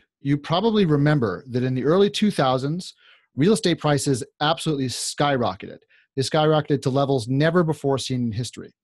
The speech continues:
And at the time, there were a lot of prominent real estate developers or real estate cheerleaders, I should say, who were saying, you know, "There's no bubble, there's a new paradigm, prices always rise in a strong economy, there's nothing unusual about this."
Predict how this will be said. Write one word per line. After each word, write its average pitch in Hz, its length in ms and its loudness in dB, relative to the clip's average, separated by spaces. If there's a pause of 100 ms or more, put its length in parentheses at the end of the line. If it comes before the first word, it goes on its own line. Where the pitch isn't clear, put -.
(800)
And 135 300 -2 (380)
at 165 120 -2
the 180 60 -6
time, 165 480 0 (400)
there 131 120 2
were 143 100 4
a 139 60 4
lot 147 180 0
of 131 120 -4
prominent 147 440 -2
real 139 140 0
estate 135 280 -4
developers 120 640 -4
or 104 80 -6
real 117 140 -6
estate 110 220 -10 (180)
cheerleaders, 127 560 0
I 104 80 -4
should 101 200 -10
say, 107 220 -4
who 104 100 -10
were 104 120 -6
saying, 120 260 -4
you 120 60 -2
know, 107 80 -4
"There's 151 220 -2
no 175 120 0
bubble, 165 640 0 (240)
there's 165 160 -2
a 160 60 0
new 165 180 -2
paradigm, 160 840 0 (440)
prices 170 340 0 (100)
always 185 380 4
rise 160 380 2
in 170 80 -2
a 160 60 -2
strong 165 280 0
economy, 160 480 -2
there's 151 240 -2
nothing 165 300 -2
unusual 160 420 0
about 110 240 -4
this." 95 300 -8